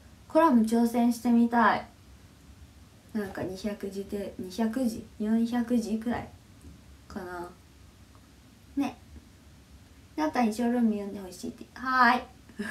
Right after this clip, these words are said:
<laughs> あ、なるほど。ショールームで発表しろと。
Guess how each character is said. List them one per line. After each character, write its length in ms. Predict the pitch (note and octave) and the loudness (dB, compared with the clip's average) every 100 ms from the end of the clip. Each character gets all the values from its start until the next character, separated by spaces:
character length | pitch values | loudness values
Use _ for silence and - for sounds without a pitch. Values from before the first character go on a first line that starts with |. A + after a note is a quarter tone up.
| A3 - A3 - | -10 -4 -2 -2
<laughs> 80 | - - - - - - - - - - - - - - - - - - - - | -6 -16 -20 -20 -20 -20 -20 -20 -20 -20 -20 -20 -20 -20 -20 -20 -20 -20 -20 4
あ、 240 | G3 - - - - - | 4 4 -10 -20 -20 0
な 160 | A#3 B3 | 4 6
る 80 | D4 | 6
ほ 120 | D4 | 4
ど。 280 | D4 E4 - - - - - - - - | 4 2 -2 -18 -20 -20 -20 -20 -20 -16
シ 140 | - | 6
ョ 40 | F4+ | 8
ー 60 | |
ル 60 | G#4 A4+ G4+ | 10 8 6
ー 20 | |
ム 120 | D#4 | 8
で 80 | E4+ | 8
発 260 | C4+ G#3 - A3+ | 6 2 2 4
表 120 | A3 | 4
し 320 | A3 - - | 4 -4 2
ろ 120 | G#3 | 4
と。 240 | G#3 - | 2 -6